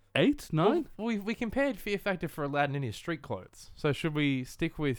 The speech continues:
Speaker 2: signature look in his street clothes as well?
Speaker 1: Well, in that case, it's a zero.
Speaker 2: A zero. That's not. That's not nothing.
Speaker 1: John Smith gets a eight.
Speaker 2: Zero.
Speaker 1: No, because he'll always look like a captain. That's
Speaker 2: But,
Speaker 1: a
Speaker 2: uh, dressing like that, that's, that's literally just traveler's clothes.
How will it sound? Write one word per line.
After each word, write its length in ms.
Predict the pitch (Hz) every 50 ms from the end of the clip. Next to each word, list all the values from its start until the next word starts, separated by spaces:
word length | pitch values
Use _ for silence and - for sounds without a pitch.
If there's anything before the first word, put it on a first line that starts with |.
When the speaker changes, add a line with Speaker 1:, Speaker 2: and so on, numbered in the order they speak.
| - - -
Speaker 2:
signature 340 | - 160 143 135 123 -
look 160 | 123 135 139 -
in 80 | 147
his 80 | 131 123
street 240 | - - 147 - -
clothes 220 | - 135 127 120
as 100 | 120 113
well? 240 | 117 120 156 220 - _ -
Speaker 1:
Well, 60 | 117
in 40 | 120
that 100 | 127 127
case, 160 | 127 117 101
it's 140 | 107 95 92
a 60 | 95
zero. 260 | 92 95 101 123 135 131
Speaker 2:
A 20 |
zero. 300 | 120 123 165 180 147 117
That's 160 | 135 156 160 175
not. 220 | 180 127 101 107
That's 160 | 139 151 147
not 180 | 143 123 98 - - - - - - - - - - - 147 -
nothing. 280 | - 117 135 160 - - - - 107 104 92 90 _ _ _ _ _ _ _ _ _ _ _ _ -
Speaker 1:
John 240 | 117 147 202 262 285
Smith 420 | 262 - - 196 175 165 165 - -
gets 300 | 165 160 165 156 - - -
a 40 | 135 139 139
eight. 560 | 139 139 135 135 131 127 127 123 123 - 113
Speaker 2:
Zero. 420 | 117 117 110 107 107 107 107 117 113 _ _ _ _ _ _ _ _ _ _ _ _ _ _ _ _ _ _ _ _ _ _ _ _ -
Speaker 1:
No, 160 | 156 170 180
because 180 | 160 147 156 139
he'll 100 | 143 165
always 340 | 160 151 180 185 175 180 165
look 120 | 156 - -
like 120 | 156 139
a 60 | 135 -
captain. 480 | - 147 135 127 - - 104 71 - - - -
That's 120 | - 127 147
Speaker 2:
But, 80 | 185 175
Speaker 1:
a 20 | 156
Speaker 2:
uh, 160 | 151 165 160
dressing 360 | 139 147 160 202 196 190 185
like 160 | 170 156 135
that, 200 | 147 151 139 123
that's, 480 | 151 165 147 - - - - - - - _ _ _ _ _ _ _ _ _ -
that's 300 | 170 175 156 - - -
literally 480 | 156 170 175 - - - 151 135 123
just 260 | 117 117 131 113 - -
traveler's 400 | - 147 127 113 107 101 98 98
clothes. 460 | - - 101 95 95 92 _ - -